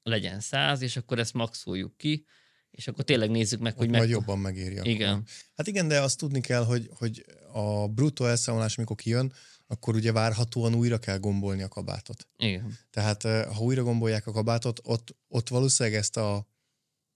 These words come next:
Speaker 2: nem igazán megmagyarázható jelenlegi állapotot, hogy az áramnak egé-, egé-, az áram költségének egész pici része az áram maga.
Speaker 1: Igen.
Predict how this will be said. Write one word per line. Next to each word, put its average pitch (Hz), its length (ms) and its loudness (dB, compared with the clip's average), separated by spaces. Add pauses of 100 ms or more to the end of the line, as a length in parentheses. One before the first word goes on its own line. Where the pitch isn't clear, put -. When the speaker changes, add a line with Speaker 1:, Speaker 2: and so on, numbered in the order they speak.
(240)
Speaker 2:
nem 117 300 4
igazán 110 440 2
megmagyarázható 98 1040 -2
jelenlegi 98 520 -2
állapotot, 95 640 -8
hogy 95 200 -8
az 92 120 -4
áramnak 98 520 -4
egé-, 101 240 -2 (200)
egé-, 113 300 -2
az 107 180 -2
áram 107 280 0
költségének 101 720 -2
egész 113 300 -2
pici 107 520 -2 (460)
része 98 480 0
az 92 120 -2
áram 95 380 -4
maga. 95 420 -2
Speaker 1:
Igen. 104 440 -2